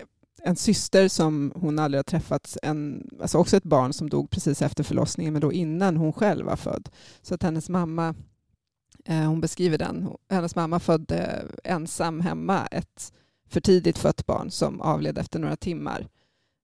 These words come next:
Eh, och det här är väl någonting som de egentligen inte har pratat om i familjen, men nu börjar han kan liksom göra någon slags nästan konstnärligt arbete kring det, där hon utforskar det här, det vita och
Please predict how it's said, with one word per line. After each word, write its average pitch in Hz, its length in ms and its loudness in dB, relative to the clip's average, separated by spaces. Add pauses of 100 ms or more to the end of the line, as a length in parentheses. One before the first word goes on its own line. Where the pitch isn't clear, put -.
Eh, 151 200 0
och 151 140 -2
det 185 80 0
här 175 140 2
är 156 60 2
väl 175 140 0
någonting 160 320 0
som 147 160 -4
de 147 220 0
egentligen 147 360 -4
inte 151 260 -2
har 226 160 6
pratat - 400 -2
om - 140 -6
i - 60 -10
familjen, 147 420 -6
men 156 160 -2
nu 180 340 0
börjar 160 260 4
han 156 180 -6
kan 156 260 -4
liksom 147 300 -8
göra 143 180 2
någon 143 120 0
slags - 440 -10 (200)
nästan 185 280 -2
konstnärligt 175 600 2
arbete 151 520 2
kring 196 320 -2
det, 175 180 -4
där 147 160 -4
hon 170 140 -4
utforskar - 500 -4
det 170 60 -4
här, - 180 -8
det 175 120 -6
vita 165 580 -8
och - 280 -10